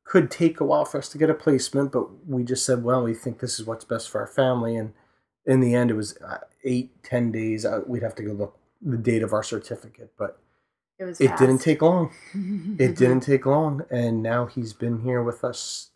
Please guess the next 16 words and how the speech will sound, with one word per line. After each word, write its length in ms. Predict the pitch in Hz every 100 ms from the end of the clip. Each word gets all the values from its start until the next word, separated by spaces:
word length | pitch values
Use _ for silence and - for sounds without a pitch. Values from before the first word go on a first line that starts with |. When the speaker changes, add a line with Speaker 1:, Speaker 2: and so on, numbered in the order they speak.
| _ _ _ _ _ -
Speaker 1:
like 120 | -
we 40 | 180
said, 220 | 135 127
Speaker 2:
Almost 120 | -
Speaker 1:
about 180 | 127 -
three 160 | 143 151
Speaker 2:
three 120 | 196
Speaker 1:
weeks. 240 | 170 165
Speaker 2:
weeks. 240 | - - - _ _ _ _ _ _ -
Speaker 1:
And 400 | 117 117 120 123
it's, 440 | 127 131 - - - _ _ -
overall, 320 | 127 143 165
it's 100 | 190
going 220 | - 151 151
pretty 240 | 160 165
well. 320 | 160 135 -